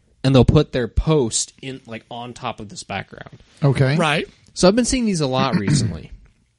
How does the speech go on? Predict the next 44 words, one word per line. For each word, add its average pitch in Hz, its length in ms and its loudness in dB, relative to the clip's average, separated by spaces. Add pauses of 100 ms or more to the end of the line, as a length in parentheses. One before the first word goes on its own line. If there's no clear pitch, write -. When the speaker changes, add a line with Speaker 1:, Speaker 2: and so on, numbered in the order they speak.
(600)
Speaker 1:
And 208 100 2
I've 240 100 0
noticed 311 480 -2
they 262 100 0
hardly 247 520 0
ever, 208 500 0
the 170 140 2
backgrounds 190 680 2
hardly 190 340 2
ever 185 260 2
line 175 240 4
up 165 160 4
with 151 160 -2
what 147 220 0
the 147 80 -4
text - 400 -4
is 110 460 -10
saying. - 260 -14 (160)
Speaker 2:
<laughs> - 60 6 (920)
Speaker 1:
And, 202 120 -6 (400)
and 202 120 0
you'll, 277 100 -4
s-, 247 140 0
there's, 226 300 2
Speaker 2:
<laughs> - 20 -4
Speaker 1:
there's 202 580 -2
Speaker 2:
I - 80 2
know 233 120 2
what 220 100 -2
you're 247 100 2
Speaker 1:
repeat - 100 -2
Speaker 2:
saying 196 120 -4
Speaker 1:
offenders 123 560 0
Speaker 2:
now. - 100 -6
Speaker 1:
of 139 80 -2
this 123 440 -2 (100)
that 143 120 0
I 131 100 -2
keep 151 220 -2
seeing 131 280 -8
over 120 180 -4
and 110 100 -4
over 101 160 -8
again. 92 220 -20